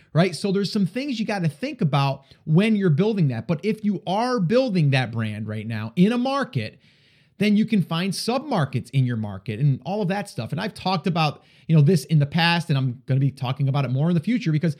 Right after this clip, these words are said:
it's things we're doing right now in our new brand, to be honest with you. And I'm really excited. We just got back from an event, and I'm really fired up about it because it was all about building outside sales channels, building these mini simple funnels, if you will. And,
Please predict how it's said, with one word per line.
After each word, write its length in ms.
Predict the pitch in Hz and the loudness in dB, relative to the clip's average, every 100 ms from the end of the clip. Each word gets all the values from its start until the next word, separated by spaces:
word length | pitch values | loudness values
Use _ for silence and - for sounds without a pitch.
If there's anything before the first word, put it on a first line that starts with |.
| - | -8
it's 140 | 185 | -12
things 240 | - 277 190 | -6 0 2
we're 180 | 170 220 | 2 2
doing 280 | 180 226 190 | 4 2 0
right 180 | 196 | -4
now 200 | 170 180 | -4 -4
in 40 | 175 | -2
our 200 | 147 202 | -2 2
new 180 | 160 196 | 4 4
brand, 500 | 147 147 226 80 76 _ _ | 0 -2 -4 -8 -12 _ _
to 80 | 120 | -2
be 100 | 131 | 0
honest 300 | 208 247 - | 0 -2 -4
with 120 | 110 | -8
you. 220 | 107 135 - _ - | -8 -8 -12 _ 0
And 160 | 165 | 2
I'm 260 | 170 156 147 | 4 4 4
really 300 | 247 302 190 | 2 2 0
excited. 520 | 127 - 143 131 170 | -2 -2 0 2 2
We 120 | 147 | 2
just 160 | 143 175 | 0 0
got 200 | 175 147 | -2 -2
back 240 | 156 165 | -2 -2
from 140 | - 151 | 0 0
an 60 | |
event, 400 | 127 120 185 180 - _ - - | 2 2 2 0 -10 _ -20 -2
and 280 | 151 151 135 | 4 4 6
I'm 160 | 151 | 4
really 180 | 170 196 | 6 4
fired 320 | 151 175 151 | 2 2 2
up 140 | 185 240 | 2 -2
about 240 | 165 135 | -4 -4
it 80 | 147 | -4
because 240 | 151 170 | 0 0
it 40 | 151 | 2
was 140 | 143 | 0
all 140 | 151 156 | 0 0
about 320 | 147 143 120 | 0 -2 2
building 340 | 165 160 156 139 | 4 4 0 0
outside 560 | 160 147 - 143 139 | -4 -4 -4 -2 -2
sales 520 | 123 - 170 185 214 185 | -4 -4 0 0 0 -4
channels, 600 | - 127 110 143 202 - _ - | -2 -2 -2 -6 -8 -12 _ -2
building 340 | 165 170 160 147 | 4 6 6 6
these 220 | 143 120 - - | 4 0 -8 6
mini 440 | 139 175 175 160 | 8 10 8 4
simple 480 | 143 - 196 - 147 | 0 0 0 2 -4
funnels, 600 | - 185 214 139 143 151 | -2 -2 0 0 0 0
if 160 | 131 | 0
you 120 | 131 123 | -2 -2
will. 340 | 120 143 196 - - - | 0 -2 -4 -10 -20 -8
And, 260 | - 190 180 | 0 2 2